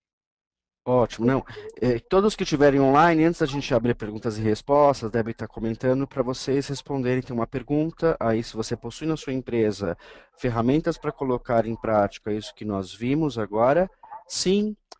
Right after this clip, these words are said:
não, e, e tem as respostas, não, não interesse nesse momento. Então, respondam pra gente, pra gente saber e poder interagir com vocês, saber a opinião. Eh, isso é importante pra gente, pra conseguir medir, né, eh, eh, de fato, quantas pessoas estavam aqui conosco. A gente agradece muito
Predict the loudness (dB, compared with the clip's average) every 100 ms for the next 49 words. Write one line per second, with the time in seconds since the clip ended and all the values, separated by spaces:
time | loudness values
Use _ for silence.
0 | 0 2 4 2 -4 -2 0 0 0 0
1 | 2 0 -2 2 2 0 -4 -4 -2 -4
2 | -6 -8 -6 -8 -6 -6 -4 -6 -6 -8
3 | -10 -20 -12 -10 -4 -4 -2 0 0 -2
4 | -4 -6 -6 -4 -2 0 2 0 -2 -6
5 | -2 -2 -2 -6 -12 -12 -12 -6 -4 -4
6 | -4 -6 -6 -4 -6 -8 -8 -4 -2 -4
7 | -8 _ _ -20 -12 -4 -2 0 -2 -4
8 | -6 -6 -6 -8 -8 -10 -8 -16 -10 0
9 | 0 0 -4 -20 -18 -12 -10 -10 -10 -10
10 | -8 -6 -8 -10 _ _ _ -6 -6 -6
11 | -8 -6 -8 -10 -6 -6 _ -18 -18 -14
12 | -16 -14 -12 -12 -6 -6 -6 -12 -14 -12
13 | -8 -8 -10 -12 -14 -12 -4 0 2 4
14 | 2 2 -8 -10 -10 _ -18